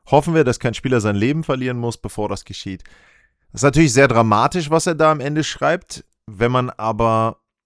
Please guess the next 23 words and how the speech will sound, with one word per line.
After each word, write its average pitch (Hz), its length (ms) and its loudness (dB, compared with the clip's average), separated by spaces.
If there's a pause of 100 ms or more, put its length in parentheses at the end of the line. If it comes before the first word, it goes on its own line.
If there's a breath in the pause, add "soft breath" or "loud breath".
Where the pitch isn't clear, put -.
(240)
zum 160 300 4
Beispiel 127 400 2
sich 123 180 -4
auch 95 180 -4
dran 117 200 -6
erinnert, 117 360 -4
dass 110 140 -4
ja 120 100 -4
schon 117 180 -6
Spieler 113 320 -4
sich 101 200 -8
den 98 180 -4
Nacken 135 280 -2
gebrochen 123 460 -2
haben 123 220 -2
bei 107 120 -2
Checks, - 520 -6
die 113 280 -8 (100)
keine 139 420 0
Sperren 131 720 0 (320)
zur 127 200 2
Folge 127 440 4
hatten. 120 420 -4